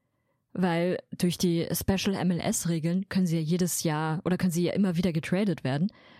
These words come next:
Von daher kannst du dich als Spieler eh nie darauf verlassen, dass du ewig in dieser einen Stadt bleiben wirst. Und dementsprechend nehmen die wahrscheinlich dann einfach, was kommt. Aber zurzeit gibt es ja auch nichts Konkretes. Und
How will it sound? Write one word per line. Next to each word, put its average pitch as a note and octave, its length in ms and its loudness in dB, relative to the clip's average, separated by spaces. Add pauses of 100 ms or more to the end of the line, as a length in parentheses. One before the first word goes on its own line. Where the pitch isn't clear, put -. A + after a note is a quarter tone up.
Von E3 140 0
daher E3+ 160 2
kannst F3+ 240 -2
du E3+ 40 -2
dich D#3+ 160 -2
als - 140 -2
Spieler F3 280 0
eh D3+ 320 0
nie F3+ 180 2
darauf E3+ 280 0
verlassen, D#3+ 380 -2
dass D#3 160 -2
du D#3+ 220 -2 (500)
ewig F#3 360 2
in E3 80 -4
dieser F#3 280 2
einen D3+ 160 0
Stadt F#3 280 -2
bleiben D3 380 0
wirst. D#3+ 380 -2 (920)
Und E3+ 440 0
dementsprechend E3 640 0 (120)
nehmen E3+ 360 2
die F#3 140 2
wahrscheinlich E3+ 380 0
dann F3 220 0
einfach, F#3 360 -2
was D#3 140 -2
kommt. G3 300 0
Aber D#3+ 240 -2
zurzeit F3+ 400 -4
gibt F#3 180 -2
es F#3+ 120 -2
ja E3+ 100 2
auch - 120 -8 (260)
nichts G3+ 260 0
Konkretes. F3+ 880 -2 (1200)
Und F3 320 0